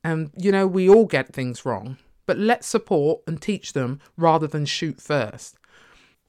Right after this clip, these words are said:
But, you know, if they refuse to learn and say we should be thankful they show us at all and to get over it, then we can give them a slap.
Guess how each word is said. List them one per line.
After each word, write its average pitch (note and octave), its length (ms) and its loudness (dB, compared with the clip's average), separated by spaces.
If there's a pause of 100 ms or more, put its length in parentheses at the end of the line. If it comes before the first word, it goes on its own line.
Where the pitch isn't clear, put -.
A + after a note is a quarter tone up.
(200)
But, - 160 -4
you B3 80 -2
know, C4 220 2
if C4 120 -2
they B3 120 0
refuse A3 380 -2
to F#3+ 120 -2
learn F3 280 0
and E3 120 -6
say E3 440 -2
we D#3+ 100 -6
should D3 220 -10
be C#3+ 80 -8
thankful F3 560 -4
they D3 160 0
show D3 240 -2
us C#3+ 160 -4
at C#3 80 0
all E3 560 4 (180)
and D#3+ 160 -8
to D3+ 60 -6
get D3 180 0
over F#3 340 2
it, - 240 -4 (380)
then G3+ 140 4
we G3 60 2
can E3+ 140 -4
give C#3 140 -2
them C3 140 -4
a - 20 -6
slap. A2+ 340 -4